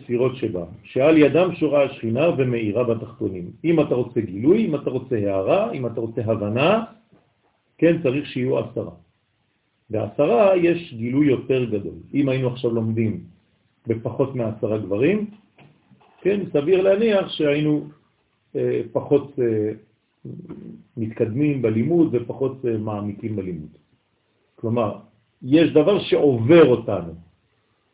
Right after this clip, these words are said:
והוא המדרגה של השכינה, בגלל שאנחנו עשרה. זה דבר סודי, שבגלל שאנחנו עשרה, הקדוש ברוך הוא מוריד מדרגה שאני גם לא תכננתי לפני שבאתי. ואף אחד לא יודע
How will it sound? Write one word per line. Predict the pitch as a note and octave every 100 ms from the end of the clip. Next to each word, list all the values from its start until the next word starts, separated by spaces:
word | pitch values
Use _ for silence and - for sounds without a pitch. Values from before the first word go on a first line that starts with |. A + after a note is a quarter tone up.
| _ _ _ _ _ _ A3+
והוא | A2 A#2 B2+ F#3+ - - B2
המדרגה | A#2+ A#2 A2+ A#2 A#2+ B2+
של | B2
השכינה, | G#2+ - - F#2+ E2+ - _ A2
בגלל | A2+ F#3+ F#3+
שאנחנו | D#3 D3 C#3+ C3+
עשרה. | A2 A#2+ F2+ E2+ - _ _ _ _ -
זה | A#2+
דבר | A#2 B2 C3+ B2
סודי, | - A2 C#3 G#3+ A3+ - _ _ _ _ _ _ _
שבגלל | - A2 C3 F3+ F#3
שאנחנו | E3+ D#3 D3+ D3+
עשרה, | B2 - A#2+ G3
הקדוש | F#3+ E3 D#3+ D3+
ברוך | D#3 D3+
הוא | C3
מוריד | B2+ B2 D3+ A#2+ A2+
מדרגה | A2+ A#2 A#2+ D#3 G3+
שאני | - C#3+ B2+ C3 C3+
גם | C3+ C3+ B2+
לא | B2 -
תכננתי | G#2+ B2 A#2+ A2 A2+ G#2
לפני | A#2 G#2+
שבאתי. | - E2+ - - - _ _ _ _ _ _ _ _ _ _ _ _ -
ואף | B2+ B2
אחד | B2+ A2+
לא |
יודע | G#2+ G#2 G#2